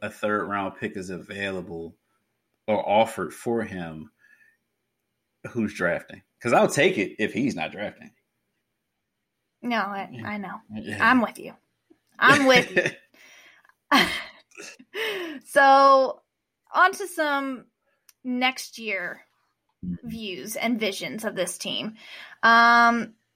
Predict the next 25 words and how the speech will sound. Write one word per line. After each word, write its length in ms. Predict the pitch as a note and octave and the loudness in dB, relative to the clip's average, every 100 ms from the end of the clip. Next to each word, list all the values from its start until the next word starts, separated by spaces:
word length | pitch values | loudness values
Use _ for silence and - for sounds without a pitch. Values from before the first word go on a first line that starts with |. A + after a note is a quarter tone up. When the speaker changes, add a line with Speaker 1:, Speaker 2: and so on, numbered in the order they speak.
| _ _ _ _ _ - | _ _ _ _ _ 0
Speaker 2:
there 240 | B3+ B3+ | 4 6
was 180 | B3 A#3+ | 4 2
a 140 | G#3+ G#3+ | 2 2
very 460 | A3+ B3 B3 B3+ | 4 4 2 -2
small 420 | B3+ - A#3 A#3 A3 | -4 2 6 6 4
list 340 | A3 A3 - | 0 -2 -6
of 100 | G#3+ | -4
guys 480 | A3 G#3+ A3+ A3+ A3+ | 2 4 6 4 -2
who 240 | A#3+ A#3 | -8 -8
were 220 | G#3+ A3 A3 | -4 -4 -4
Pro 320 | - A#3+ A#3+ | -2 -2 2
Bowlers 380 | C4 C#4+ D#4+ D#4+ | 2 2 0 2
last 320 | D#4+ E4+ - | 2 2 -2
year, 180 | E4 E4+ | -4 -2
pretty 240 | D4 A#3+ | -4 -4
slim 400 | A3 - A#3+ A#3+ | -6 -2 0 2
list. 440 | A#3 C#4+ F4 - - | 2 2 0 -8 -4
Uh, 360 | A3 G#3+ G#3 G#3 - | 0 4 4 2 -2
Fletcher 280 | A3+ A3 | -6 -4
Cox, 520 | A3 A#3+ A#3+ B3 - - | 0 4 6 4 -2 -10
B 200 | A#3+ A3+ | -8 -6
G, 340 | A#3+ A#3+ A#3+ | -6 -4 -2
and 260 | - G3+ - | -2 -2 -2
Speaker 1:
Mm-hmm. 80 | C4 | -2
Speaker 2:
Kelce. 360 | D4+ E4+ E4+ | -2 -4 -6